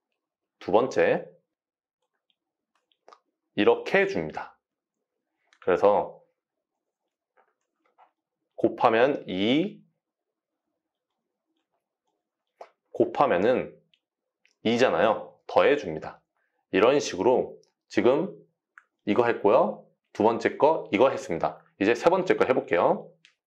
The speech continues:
가로, 세로. 동그라미, 동그라미 곱하고 세모, 세모 곱한 다음에 각각을 더해줍니다.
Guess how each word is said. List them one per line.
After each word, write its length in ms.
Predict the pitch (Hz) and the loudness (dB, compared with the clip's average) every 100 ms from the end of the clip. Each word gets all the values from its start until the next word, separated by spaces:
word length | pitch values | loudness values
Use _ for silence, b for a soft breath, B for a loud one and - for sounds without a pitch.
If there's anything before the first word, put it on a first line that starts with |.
| _ _ | _ _
가로, 640 | - 92 87 90 131 - - _ | -4 -2 2 2 0 -4 -14 _
세로. 440 | - 185 85 - - _ _ - _ _ _ _ _ _ _ _ _ _ _ _ _ _ _ - _ | -2 0 0 -4 -16 _ _ -20 _ _ _ _ _ _ _ _ _ _ _ _ _ _ _ -20 _
동그라미, 800 | 95 95 90 87 87 110 131 151 _ - | -4 0 2 2 2 0 -2 -8 _ -6
동그라미 600 | 98 95 95 98 107 - | -2 2 2 2 -2 -4
곱하고 880 | - - 92 85 110 139 151 - _ | -6 0 0 2 2 2 -2 -10 _
세모, 640 | - 120 107 107 139 - | -2 0 4 2 2 -4
세모 480 | - 120 123 151 - | -4 0 2 2 0
곱한 300 | - - 98 | -8 -4 0
다음에 480 | 87 85 104 147 - - | 2 2 0 0 -6 -16
각각을 440 | - - 110 104 135 | -6 -2 0 2 0
더해줍니다. 640 | - 120 107 80 76 - | 2 2 0 -4 -6 -8